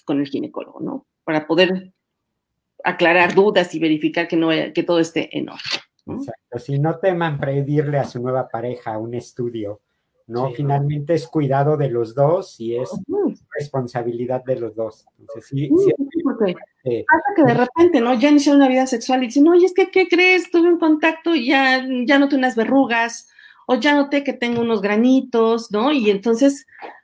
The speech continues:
Speaker 1: pues, es ahí donde muchas veces empieza como este, este temor, ¿no? Y entonces, eh, iniciar un tratamiento, pues, el diagnóstico, el tratamiento, y el decir, "Chin, ¿no? Pues,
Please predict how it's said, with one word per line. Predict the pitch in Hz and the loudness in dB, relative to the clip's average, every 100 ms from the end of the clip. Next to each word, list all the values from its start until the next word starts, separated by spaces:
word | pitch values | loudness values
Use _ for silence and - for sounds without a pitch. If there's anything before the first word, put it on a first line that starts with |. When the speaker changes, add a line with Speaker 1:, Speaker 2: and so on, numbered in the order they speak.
| - | 0
Speaker 1:
pues, | 247 | 4
es | 302 302 | 6 6
ahí | 302 277 | 6 8
donde | 277 247 214 | 8 6 4
muchas | 247 247 254 | 4 2 0
veces | 247 247 | 0 0
empieza | 214 196 220 220 240 | -2 0 2 2 0
como | 208 202 | -4 0
este, | 214 - 220 - | 0 2 2 4
este | 214 240 | 2 0
temor, | 226 156 147 170 | -2 -2 -4 -6
¿no? | 143 202 | -4 -2
Y | 247 | 0
entonces, | 196 190 233 277 277 - _ _ | 0 0 0 2 2 0 _ _
eh, | 208 214 247 | 2 2 4
iniciar | 240 240 311 320 | 4 4 4 4
un | |
tratamiento, | 285 214 190 202 208 220 220 | 4 0 0 2 4 2 0
pues, | - 196 | -4 -2
el | 202 | 0
diagnóstico, | 185 185 240 277 277 277 | 0 2 4 4 2 -4
el | 190 | -4
tratamiento, | 185 190 190 220 254 277 277 233 233 - - - _ - | -6 -2 0 2 4 6 4 0 -4 -12 -20 -20 _ 2
y | 240 | 6
el | 220 | 6
decir, | 220 240 226 | 4 0 -2
"Chin, | - 285 277 226 | 4 8 8 6
¿no? | 208 277 - | 2 -2 -2
Pues, | 196 185 - | -4 -4 -10